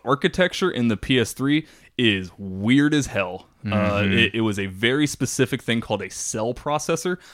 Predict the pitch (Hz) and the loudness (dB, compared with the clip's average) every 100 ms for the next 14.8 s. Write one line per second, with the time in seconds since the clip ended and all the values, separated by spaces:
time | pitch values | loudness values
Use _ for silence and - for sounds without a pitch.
0 | - - 104 135 151 147 151 139 123 131 | -14 -2 2 2 4 4 4 4 2 2
1 | 127 127 139 - 120 117 - 120 117 117 | 0 -2 -4 -2 0 0 0 0 0 -2
2 | - - - 110 151 165 151 139 139 131 | -6 -12 -6 0 4 4 4 2 2 2
3 | - - 120 120 107 - 120 139 131 160 | -2 -2 2 4 2 -2 0 0 2 0
4 | 143 120 113 107 117 110 110 101 95 - | 0 2 0 0 -2 -2 -4 -4 -6 -16
5 | _ 139 139 113 95 113 123 131 110 110 | _ 2 2 0 0 2 2 0 0 0
6 | 107 104 107 98 101 101 117 110 110 120 | 0 -2 -4 -2 -4 -2 -2 -2 -2 -4
7 | 117 101 95 95 - 98 101 107 107 117 | -4 -6 -8 -10 -12 -12 -6 -4 -4 -4
8 | 107 98 98 95 95 - 98 90 - - | -6 -6 -6 -8 -12 -12 -12 -14 -16 -18
9 | - _ _ - 156 180 196 139 - 110 | -20 _ _ -16 -8 -4 -4 -6 -6 -6
10 | - 98 92 107 104 101 95 95 95 98 | -6 -12 -4 0 0 -2 -4 -6 -8 -10
11 | 85 73 - _ - - - - 107 101 | -12 -14 -16 _ -20 -20 -8 -2 0 0
12 | 101 - - 190 139 95 98 _ - 131 | -2 -8 0 4 4 4 -4 _ -6 -2
13 | 139 151 139 117 - 160 131 135 120 101 | 2 2 0 -4 -6 -4 -2 -2 -2 -2
14 | 98 117 147 165 - 117 107 101 | -2 -2 -2 -2 -2 0 0 -2